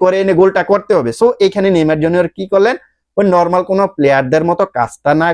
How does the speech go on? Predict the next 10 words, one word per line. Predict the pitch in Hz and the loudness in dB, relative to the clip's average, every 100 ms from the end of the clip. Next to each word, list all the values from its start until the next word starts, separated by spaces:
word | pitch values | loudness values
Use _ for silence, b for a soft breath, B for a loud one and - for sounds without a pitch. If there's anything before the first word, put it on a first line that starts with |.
| 190 | 0
করে | 202 202 | -2 0
তিনি | 175 185 180 | 0 2 2
একেবারে | 175 185 180 165 135 | 0 0 0 0 2
নব্বই | 202 233 196 233 196 | 2 2 4 2 2
ডিগ্রি | 196 170 214 - | -2 0 -2 0
অ্যাঙ্গেলে | 165 160 160 170 127 - _ _ 135 | -2 -2 0 0 -2 -8 _ _ 0
বলটাকে | 147 156 156 147 | 0 2 0 0
ঘুরিয়ে | 135 139 139 | 2 2 2
নিলেন। | 131 113 107 _ - | 0 -2 -6 _ 0
বলটা | 160 185 | 0 2